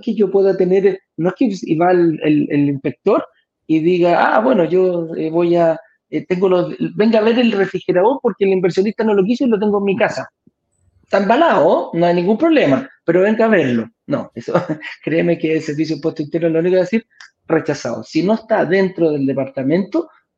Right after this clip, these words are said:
dígame dónde está, ¿ah? Eh, donde lo veo en la bodega. Pero más allá de eso, fuera del edificio, que, que a, a eso nos referimos, no, no, no, no, no lo van a tomar en cuenta, ¿no?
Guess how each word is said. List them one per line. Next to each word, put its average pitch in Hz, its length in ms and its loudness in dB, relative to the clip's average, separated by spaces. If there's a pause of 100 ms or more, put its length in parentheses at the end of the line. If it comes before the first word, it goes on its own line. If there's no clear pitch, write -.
dígame 151 380 -2
dónde 135 300 -2
está, - 260 -14 (240)
¿ah? 214 160 -4 (240)
Eh, 143 220 -2 (180)
donde 147 260 -2
lo 147 140 0
veo 151 180 0
en 147 60 0
la 139 80 0
bodega. 135 480 -2 (260)
Pero 120 200 -2
más 165 200 -2
allá 185 220 -2
de 185 160 0
eso, 311 300 -6 (300)
fuera 185 340 0
del 170 180 2
edificio, 190 640 -2
que, 214 180 -8
que 123 140 -10
a, 151 240 -2
a 165 40 2
eso 180 200 -4
nos 185 120 -2
referimos, 190 500 -4 (560)
no, 135 560 -4 (100)
no, 147 260 -4
no, 147 240 -4
no, 143 160 -4
no 147 160 -2
lo 143 140 -2
van 143 140 0
a 139 40 -4
tomar 135 240 -4
en 127 140 -6
cuenta, - 240 -14 (120)
¿no? - 120 -8